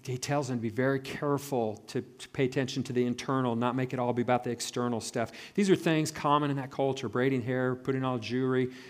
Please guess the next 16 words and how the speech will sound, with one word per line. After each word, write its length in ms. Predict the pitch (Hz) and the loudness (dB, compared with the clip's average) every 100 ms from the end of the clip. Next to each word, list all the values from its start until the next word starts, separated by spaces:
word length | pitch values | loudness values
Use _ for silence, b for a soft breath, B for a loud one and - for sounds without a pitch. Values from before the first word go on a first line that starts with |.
| B - | B -6
clothing 400 | 143 135 127 127 | 0 2 2 2
you 100 | 123 | 2
wear. 440 | 120 120 120 117 - - 127 | 4 4 2 0 -8 -8 -4
Um, 380 | 117 113 110 107 B B B B B | -2 -2 -4 -10 B B B B B
but 120 | - 135 | 0 6
see, 100 | 156 | 6
as 100 | 151 | 6
I've 120 | 143 | 4
mentioned, 380 | 156 165 147 131 | 4 2 0 -2
a, 260 | 135 135 | -2 -2
a 60 | 127 | 0
wife 360 | 123 160 185 | 2 4 4
who 80 | 151 | 4
worshiped 480 | 139 147 143 143 139 | 4 2 2 -2 -2
a 80 | 127 | -2
god 520 | 131 135 135 135 | 2 6 6 4